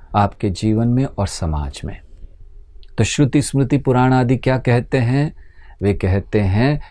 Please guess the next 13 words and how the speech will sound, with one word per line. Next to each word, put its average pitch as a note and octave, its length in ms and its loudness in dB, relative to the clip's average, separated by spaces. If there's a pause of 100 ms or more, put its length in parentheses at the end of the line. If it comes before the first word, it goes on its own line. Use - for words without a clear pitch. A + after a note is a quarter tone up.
(120)
कि A2+ 60 0
हमें G2 260 2
गुरु F2+ 240 0
की F2+ 120 -6
शरण F#2+ 360 -4
लेनी G2 300 2
चाहिए। F#2+ 520 0 (280)
भगवत A2 280 4
गीता G2 380 0
में D3+ 180 4
भगवान G#2+ 440 2
कहते G2 440 -2
हैं, G2 320 0